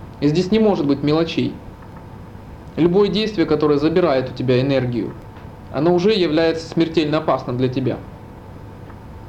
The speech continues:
Ведь ты расходуешь энергию вместо того, чтобы копить ее для собственной практики. Поэтому здесь не может быть маленьких событий или больших событий,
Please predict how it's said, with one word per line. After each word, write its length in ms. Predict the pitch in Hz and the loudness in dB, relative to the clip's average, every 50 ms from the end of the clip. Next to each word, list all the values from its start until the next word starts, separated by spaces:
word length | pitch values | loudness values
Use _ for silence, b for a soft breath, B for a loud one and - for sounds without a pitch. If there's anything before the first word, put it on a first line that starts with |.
| - - - | -16 -10 -4
Ведь 140 | 139 147 147 | -4 0 2
ты 100 | 190 185 | 4 4
расходуешь 540 | 180 180 185 - 220 202 165 151 143 147 170 | 4 2 2 2 4 4 4 4 2 2 2
энергию 580 | 165 175 175 151 135 135 127 123 120 117 - - - - - - - - - - - - | 4 4 4 2 2 2 2 2 2 2 0 -4 -8 -14 -16 -16 -16 -16 -16 -18 -12 -6
вместо 200 | - 135 135 - | -4 -4 -4 2
того, 140 | - 151 156 | 2 4 4
чтобы 240 | 156 156 151 147 143 | 4 2 0 0 2
копить 360 | - 170 165 - 139 120 127 | 0 0 2 2 0 0 0
ее 160 | 123 120 117 117 - - - - - - - - - - - - - - - - | -2 -2 -2 -4 -6 -12 -16 -16 -18 -18 -18 -18 -18 -18 -18 -18 -18 -18 -8 -4
для 140 | 127 135 147 | 0 0 2
собственной 380 | 147 147 127 - - 139 139 | 2 0 0 0 -2 -4 -2
практики. 500 | 135 - 127 107 - - - - - - - - - - - - - - - - - - - - - - - - - - - - - - - - | 0 0 0 0 -2 -6 -12 -10 -10 -12 -12 -12 -16 -18 -18 -18 -18 -18 -18 -18 -18 -18 -18 -18 -18 -18 -18 -18 -18 -18 -18 -18 -18 -18 -10 -2
Поэтому 240 | - 139 - 180 185 | -2 2 2 2 2
здесь 220 | 175 180 185 180 | 2 0 -2 0
не 80 | - 214 | 2 2
может 260 | 214 214 208 175 165 143 | 4 4 2 2 2 0
быть 140 | 143 127 | 0 0
маленьких 440 | 131 151 165 170 175 170 170 156 143 | 2 2 2 2 2 2 2 0 0
событий 460 | - - 147 143 147 143 131 131 123 | 2 0 0 2 2 2 2 2 0
или 120 | 123 127 139 | 0 0 2
больших 420 | 135 147 147 147 - 139 131 131 | 2 2 0 2 0 -2 -2 0
событий, 480 | - 135 123 123 127 120 123 - 110 | -2 -2 0 0 -2 -2 -2 -4 -6